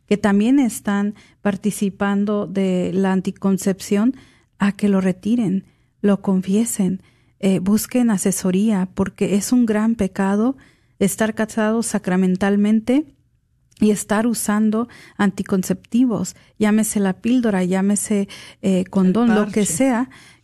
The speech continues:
Speaker 1: eh, todo eso atenta contra la vida y merece ser confesado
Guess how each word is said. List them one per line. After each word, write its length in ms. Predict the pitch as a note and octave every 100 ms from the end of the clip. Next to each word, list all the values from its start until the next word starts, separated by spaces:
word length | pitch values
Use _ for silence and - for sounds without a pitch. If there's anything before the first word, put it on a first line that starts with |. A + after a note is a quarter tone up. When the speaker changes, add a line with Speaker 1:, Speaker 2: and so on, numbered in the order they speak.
| _
Speaker 1:
eh, 180 | A3 G#3+
todo 400 | - A#3+ B3+ B3
eso 260 | A3+ -
atenta 560 | A#3 A#3 G#3 G3+ A3 A3
contra 340 | G#3 G3 F#3
la 120 | F3 F3
vida 420 | A#3+ C#4+ G#3 -
y 140 | G#3+
merece 500 | G3+ G3+ G3+ G3 -
ser 320 | B3 - G#3 G3+
confesado 680 | A#3 G3+ F3 A3 A#3 B3+